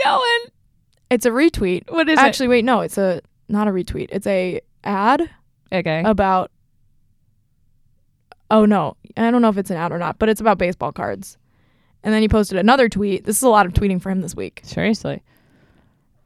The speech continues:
Speaker 2: "Anaheim, airplane, airplane, airplane, airplane,
Speaker 1: <laughs>
Speaker 2: airplane, two exclamation marks."
Speaker 1: Jess, the amount of joy I get when you read these tweets and then you look at me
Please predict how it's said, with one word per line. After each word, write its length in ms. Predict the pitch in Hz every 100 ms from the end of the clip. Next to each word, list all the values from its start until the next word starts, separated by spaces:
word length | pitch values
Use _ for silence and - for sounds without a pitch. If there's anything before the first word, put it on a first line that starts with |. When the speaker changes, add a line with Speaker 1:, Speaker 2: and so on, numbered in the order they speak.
| -
Speaker 2:
"Anaheim, 560 | 233 226 202 185 180 -
airplane, 320 | 214 202 202
airplane, 280 | - - 208
airplane, 320 | 190 190 190
airplane, 280 | 180 - 190
Speaker 1:
<laughs> 60 | 226
Speaker 2:
airplane, 420 | 226 214 185 185
two 240 | - 196
exclamation 600 | 185 - 180 175 175 185 175 - -
marks." 180 | -
Speaker 1:
Jess, 280 | - 339 349
the 260 | - 302 277
amount 440 | 285 269 262 392 -
of 160 | 262
joy 320 | 214 233 226
I 120 | 214 196
get 360 | 185 175 170 - _ _
when 160 | 190 190
you 100 | 180
read 220 | 190 185
these 200 | 196 -
tweets 420 | 208 180 175 - 185
and 120 | 185
then 140 | 190
you 100 | 185
look 200 | 185 185
at 80 | 196
me 340 | 220 220 226